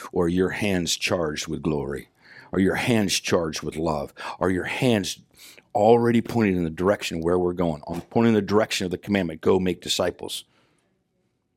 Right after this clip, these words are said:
If there's, if there's been a prom-, a personal promise that I believe that I am walking in right now, I am walking in, he, twenty-something years ago, he said to me,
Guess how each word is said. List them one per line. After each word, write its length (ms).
If 80
there's, 260
if 120
there's 180
been 140
a 40
prom-, 460
a 20
personal 480
promise 480
that 80
I 80
believe 280
that 120
I 120
am 120
walking 460
in 180
right 300
now, 300
I 100
am 120
walking 420
in, 240
he, 300
twenty-something 720
years 320
ago, 160
he 120
said 340
to 60
me, 260